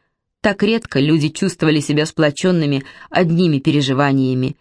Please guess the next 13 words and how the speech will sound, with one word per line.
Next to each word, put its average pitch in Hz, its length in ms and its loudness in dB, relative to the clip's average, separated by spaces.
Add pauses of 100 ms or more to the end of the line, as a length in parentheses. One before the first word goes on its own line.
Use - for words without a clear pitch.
и 185 180 2
эмоциями. 127 720 -2 (2250)
«Думаю, 214 420 4
мне 190 200 0
надо 185 320 2
перед 160 320 0
тобой 170 360 4
извиниться», 165 840 -2 (460)
сказала 143 520 2
Ирина 208 560 0
на 160 180 2
пятидесятой 160 680 0
улице. 117 520 -2